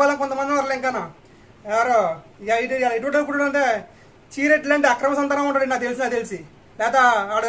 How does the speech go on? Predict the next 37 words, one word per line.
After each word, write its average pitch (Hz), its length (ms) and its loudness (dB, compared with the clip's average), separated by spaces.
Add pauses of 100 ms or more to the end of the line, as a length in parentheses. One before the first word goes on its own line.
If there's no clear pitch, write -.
ఎవడో 262 260 0 (1000)
ఫ్రెంచ్ 262 300 0
ప్రభాకర్ 285 260 6
అని 262 120 4
ఒకడు 262 100 4
ఉన్నాడు, 269 180 2 (240)
అమెరికాలో 269 400 2
ముడ్లు 247 220 -6
కట్టుకున్నాడు. 269 420 0 (380)
వాడు 269 320 6
వీళ్ళంతా 262 340 0
కలిపి 285 200 -2
ఒక 262 100 6
అక్రమ 269 240 -2
సంతానం 277 240 0
ఉంటారు. 254 180 -2
కత్తి 240 200 -2
మహేష్ 262 280 2
గాడు 262 160 2 (440)
వీళ్ళంతా 226 320 0
ఒక 269 120 4
అక్రమ 277 220 -2
సంతానం 285 260 0
పుట్టిన 285 240 -2
వాళ్ళు 285 180 2
ఉన్నారు 277 220 0
నాకు 254 120 -2
తెలిసి, 247 180 -8
నాకు 247 140 -2
తెలిసి. 226 200 -8 (140)
అందుకే 233 180 -8
వీళ్ళు 269 160 0
ఏం 269 120 0
మాట్లాడితే 277 340 2
తెలియదు. 262 220 2 (420)
దీనికి 277 300 -4
తోడు 294 200 6